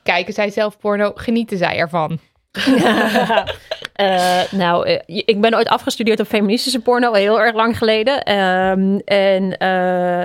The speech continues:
Speaker 2: ik kijk de laatste tijd niet zo heel veel porno meer. Ehm,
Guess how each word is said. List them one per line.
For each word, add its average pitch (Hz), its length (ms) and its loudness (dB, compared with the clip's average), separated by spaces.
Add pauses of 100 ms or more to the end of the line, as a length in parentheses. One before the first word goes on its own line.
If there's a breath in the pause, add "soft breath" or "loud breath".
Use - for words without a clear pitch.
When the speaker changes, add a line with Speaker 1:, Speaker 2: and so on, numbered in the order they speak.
Speaker 2:
ik - 180 -8
kijk 294 320 -2
de 220 80 -4
laatste 285 240 0
tijd 330 120 0
niet 311 100 0
zo 285 100 0
heel 269 140 2
veel 269 120 -2
porno 254 340 0
meer. 220 440 0
Ehm, 185 600 -2